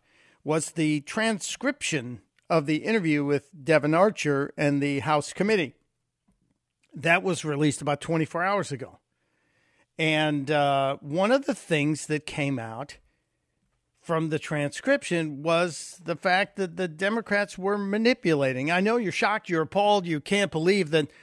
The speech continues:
the Democrats would twist the testimony, the, um, testimony from, I was gonna say under oath, but he wasn't under oath. You're still not allowed to lie to Congress. But,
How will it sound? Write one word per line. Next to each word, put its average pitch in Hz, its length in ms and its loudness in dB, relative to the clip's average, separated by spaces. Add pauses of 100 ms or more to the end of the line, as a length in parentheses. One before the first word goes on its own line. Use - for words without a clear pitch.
(140)
the 170 140 0
Democrats 190 580 2
would 156 260 -4
twist - 580 -4 (340)
the 170 100 -4
testimony, 160 920 2 (880)
the, 139 340 2
um, 127 320 -2 (680)
testimony 151 880 0
from, 139 320 -4
I 139 80 -4
was 139 100 -8
gonna 165 160 -2
say 127 240 -4
under 127 320 -4
oath, 123 180 -6
but 135 120 -4
he 139 40 -2
wasn't 131 340 -2
under 117 280 -6
oath. 113 160 -12 (340)
You're 139 140 -6
still 208 260 0
not 156 200 2
allowed 135 240 -2
to 131 80 -4
lie 131 200 0
to 113 100 -6
Congress. - 520 -4
But, 139 180 -10